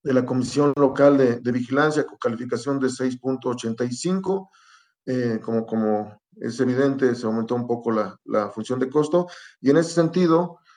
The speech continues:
eh, se presentó esta propuesta a la consideración de la Comisión Nacional de Vigilancia y la aprobó por este criterio ocho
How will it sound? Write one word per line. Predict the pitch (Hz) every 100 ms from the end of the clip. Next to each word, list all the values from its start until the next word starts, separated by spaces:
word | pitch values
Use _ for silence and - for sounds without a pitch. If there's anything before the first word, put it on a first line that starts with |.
| _ _
eh, | - 127 117 113 110 110 110 107 -
se | -
presentó | 127 117 123 123 135
esta | 135 120
propuesta | 113 - 127 127 120
a |
la | 110
consideración | - 101 107 110 120 120
de |
la | 113
Comisión | 110 104 95 113
Nacional | 110 107 110 110
de | 113
Vigilancia | 120 139 156 160
y | 139
la | 107
aprobó | 107 107 120 117
por | 113
este | 110 - 107 110 95 _ _ _ _
criterio | - 117 127 123 120
ocho | 117 120 123 113 -